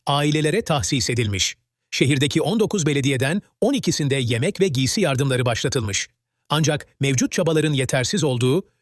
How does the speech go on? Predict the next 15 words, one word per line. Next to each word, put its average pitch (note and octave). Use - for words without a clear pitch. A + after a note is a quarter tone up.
üç A3
bin F3+
iki D3+
yüz G#3+
elli B3
kişilik -
kapasitenin D3
önemli C#3+
bir A3
kısmının D#3+
sığınmacılar C3+
için D3+
ayrıldığı C3+
ifade B2
ediliyor. A2+